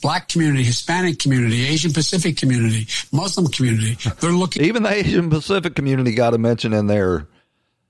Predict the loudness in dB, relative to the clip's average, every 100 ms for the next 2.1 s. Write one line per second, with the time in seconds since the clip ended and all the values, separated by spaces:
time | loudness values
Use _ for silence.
0 | _ _ -4 0 -2 0 0 0 -4 -10
1 | -20 _ -4 0 0 0 -2 -2 -4 -4
2 | -8